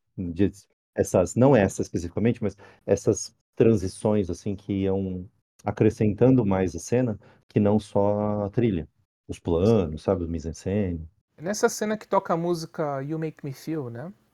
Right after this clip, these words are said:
Speaker 2: Ou You Make Me Feel Like a Natural Woman? Ou eu
Speaker 1: Eu
Speaker 2: tô
Speaker 1: acho que é
Speaker 2: enganado?
Speaker 1: depois. Não, é depois. Nessa
Speaker 2: É depois?
Speaker 1: cena... Essa cena é precedida. Eu anotei toda a sequência. É precedida por Bad Moon Rising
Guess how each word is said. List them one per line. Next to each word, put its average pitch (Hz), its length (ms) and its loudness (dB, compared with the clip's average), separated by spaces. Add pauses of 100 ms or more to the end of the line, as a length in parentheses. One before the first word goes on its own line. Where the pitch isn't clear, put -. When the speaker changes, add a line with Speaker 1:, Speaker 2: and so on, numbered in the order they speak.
Speaker 2:
Ou 131 160 -10 (340)
You 135 80 -12
Make 143 220 -10
Me 135 80 -8
Feel 143 240 -6
Like 139 260 -2
a 139 40 -6
Natural 131 320 -6
Woman? 139 340 -6 (340)
Ou 135 120 -8
eu 131 180 -8
Speaker 1:
Eu 101 160 4
Speaker 2:
tô 92 60 8
Speaker 1:
acho 90 160 4
que - 80 -2
é 92 60 2
Speaker 2:
enganado? 107 340 2
Speaker 1:
depois. - 260 -10 (240)
Não, 104 320 6
é 90 40 2
depois. 87 580 -2
Nessa 95 260 -2
Speaker 2:
É 92 40 4
depois? 110 340 2
Speaker 1:
cena... 110 240 0
Essa 131 260 2
cena 151 440 2 (220)
é 123 120 6
precedida. 101 920 2
Eu 98 120 4
anotei 120 300 0
toda 147 200 -6
a - 20 -6
sequência. - 440 -10 (280)
É 101 120 2
precedida 101 640 2
por 92 600 2
Bad 87 220 2
Moon 87 220 -2
Rising 87 480 0